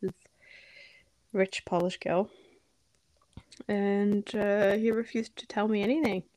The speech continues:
uh, because I asked him, I was like, "What? What girl? You never told me about anybody." He's like, "Oh, it's nothing." Same as he does with everything. He didn't wanna share anything.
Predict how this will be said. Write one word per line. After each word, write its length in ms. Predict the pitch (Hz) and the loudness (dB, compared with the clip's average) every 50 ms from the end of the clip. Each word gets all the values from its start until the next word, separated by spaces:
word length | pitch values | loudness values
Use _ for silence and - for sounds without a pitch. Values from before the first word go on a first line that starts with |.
| _ _ _ _ _ _ _ _ _ - 214 | _ _ _ _ _ _ _ _ _ -6 -2
uh, 220 | 202 202 196 196 | -2 0 -2 -2
because 300 | 208 - 214 - 202 190 | -2 -4 -2 -2 -2 0
I 80 | 196 175 | 2 2
asked 320 | 170 180 185 240 - - - | 2 4 4 4 2 0 -10
him, 140 | - - 185 | -6 -4 -2
I 40 | 185 | -2
was 160 | 185 - - | -2 -4 -6
like, 160 | 180 175 - | -8 -4 -2
"What? 240 | 226 269 269 - - _ _ - | 0 0 0 -2 -6 _ _ -2
What 260 | 196 202 247 240 233 | -2 0 0 -2 -2
girl? 300 | - 185 185 180 185 185 | -2 0 0 0 0 0
You 140 | 190 208 202 | -2 -2 -2
never 200 | 226 220 - 180 | -4 -4 -6 -8
told 300 | - - 196 185 165 170 | -12 -6 -6 -6 -4 -4
me 100 | 185 190 | -6 -6
about 220 | 185 190 185 185 | -4 -4 -4 -4
anybody." 560 | 190 180 175 170 - 185 185 196 220 240 - _ _ - - - - - - - _ - | -4 -6 -6 -8 -6 -4 -2 0 0 0 -2 _ _ -20 -20 -20 -20 -20 -20 -20 _ -18
He's 120 | - - | -10 0
like, 80 | - 269 | 6 8
"Oh, 140 | 262 247 | 10 10
it's 140 | 233 226 - | 10 8 6
nothing." 440 | 208 185 180 - 180 170 170 170 - | 2 0 2 2 0 -2 -2 -4 -8
Same 260 | _ - 202 190 180 165 | _ -2 0 0 0 2
as 200 | 170 170 180 - | 0 -2 -2 0
he 100 | 196 190 | -2 0
does 220 | - 175 175 - | 0 0 -2 -2
with 160 | - - - - | -4 -8 -6 -2
everything. 580 | - 190 175 - - 175 175 170 - - 180 175 | 0 0 0 0 -4 -6 -6 -6 -4 -4 -2 0
He 100 | 185 196 | 0 2
didn't 220 | 190 220 208 208 | 2 2 2 2
wanna 160 | 196 185 185 175 | 0 0 -2 -2
share 300 | - - 180 180 180 - | -2 0 0 2 2 0
anything. 500 | 175 180 185 185 185 190 180 190 190 | 0 -2 -2 -2 -4 -2 -2 -4 -4